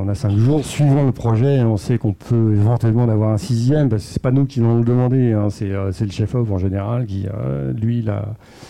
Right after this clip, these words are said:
il, il a le poids pour le faire. Mais, euh, le temps d'étalonnage, ben, on fait avec. Moi, si on me dit, euh, t'as un cinquante-deux minutes à faire dans la journée, ça m'est arrivé, eh ben, je fais un cinquante-deux minutes dans la journée. Euh,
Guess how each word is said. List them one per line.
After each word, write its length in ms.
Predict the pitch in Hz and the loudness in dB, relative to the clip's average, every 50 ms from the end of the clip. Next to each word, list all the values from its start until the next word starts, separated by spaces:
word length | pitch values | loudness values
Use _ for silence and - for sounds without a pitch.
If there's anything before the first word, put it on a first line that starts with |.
| - - - - - - | -20 -20 -20 -16 -8 -6
il, 680 | 117 110 104 104 110 - - 113 117 117 120 - - | -4 -4 -2 -4 -4 -4 -4 -4 -4 -4 -4 -4 -6
il 100 | - 110 | -4 -2
a 40 | 110 | -2
le 80 | 104 101 | -4 -4
poids 240 | - - 131 127 113 | -2 0 0 0 0
pour 120 | - 110 | 0 0
le 120 | 101 101 | 0 0
faire. 400 | 90 82 143 143 156 170 160 127 104 - - - - - - - - - | 0 0 0 2 2 2 2 0 -2 -4 -8 -12 -12 -12 -14 -16 -8 -2
Mais, 320 | 110 110 113 117 117 117 | 0 2 2 2 2 2
euh, 320 | 117 110 110 107 107 104 104 104 104 104 104 104 107 110 120 127 135 139 - - - | 2 2 2 2 2 2 2 0 0 0 -2 -2 -4 -4 -4 -4 -4 -4 -4 -2 0
le 140 | 131 113 107 | 0 0 0
temps 140 | - 127 | 2 0
d'étalonnage, 540 | 123 113 113 101 107 110 123 135 160 156 117 | 2 2 0 2 2 2 2 2 2 2 0
ben, 120 | - 110 110 | 0 0 0
on 120 | 110 107 | 0 0
fait 160 | - - 127 | 0 0 0
avec. 360 | 113 117 143 143 139 - - - - - - | 0 2 2 0 -2 -4 -10 -20 -18 -12 -8
Moi, 260 | 120 104 101 101 98 | -4 -2 -2 0 -2
si 140 | 92 - 117 | -2 -2 -2
on 100 | 107 98 | -2 -2
me 60 | 98 | -2
dit, 280 | 92 110 131 135 131 120 | -2 0 0 2 2 2
euh, 300 | 104 98 95 95 92 90 | 2 0 0 -2 -2 -2
t'as 120 | - - 98 | -2 -2 -2
un 200 | 98 95 92 92 | -2 -2 -2 -4
cinquante-deux 400 | - 117 - - 107 104 101 101 | -4 -4 -2 -2 -2 -2 0 0
minutes 300 | 98 101 110 120 110 104 | 2 2 2 2 0 -2
à 40 | |
faire 160 | 90 - 101 92 | -2 -2 -2 -2
dans 100 | 98 95 | -2 -2
la 100 | 92 90 | -2 -2
journée, 400 | 85 95 95 104 131 151 151 131 | -2 -2 0 0 2 0 0 -2
ça 240 | - - - 104 | -4 -4 -4 -4
m'est 120 | 101 98 95 | -2 -2 -4
arrivé, 340 | 95 95 98 120 147 151 - - - - - - - - - - - | -2 -2 0 0 0 0 -2 -6 -16 -20 -20 -20 -20 -20 -14 -8 -6
eh 40 | 104 | -4
ben, 180 | 85 82 80 78 85 80 | -2 -2 -2 -4 -4 -6
je 140 | 76 - - | -8 -10 -10
fais 280 | - - 110 107 107 98 | -6 -4 -2 -2 0 -2
un 80 | 90 | -2
cinquante-deux 380 | 85 - 101 - 98 98 98 101 | -4 -4 -4 -2 -2 -2 0 0
minutes 240 | 101 110 135 139 113 | 2 2 2 2 2
dans 80 | 98 | 2
la 100 | 95 101 | 2 2
journée. 340 | 98 107 117 131 147 147 131 - - - - - - - - | 2 2 2 2 2 2 0 -4 -8 -20 -20 -20 -16 -8 -6
Euh, 120 | 117 - | -6 -6